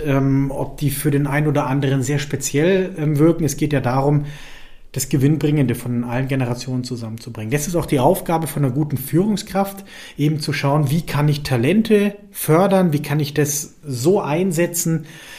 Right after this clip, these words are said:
dass die Zielsetzungen von den Unternehmen auch wirklich erreicht werden.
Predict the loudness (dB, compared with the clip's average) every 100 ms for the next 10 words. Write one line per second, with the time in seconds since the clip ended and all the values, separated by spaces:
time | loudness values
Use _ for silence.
0 | -8 -2 0 0 -6 -14 -20 -20 -14 -10
1 | -6 -2 2 4 2 2 -2 -2 0 -2
2 | 0 -2 -2 -2 0 0 -4 -10 -10 -8
3 | -8 -10 -12 -12 -12 -12 -12 -14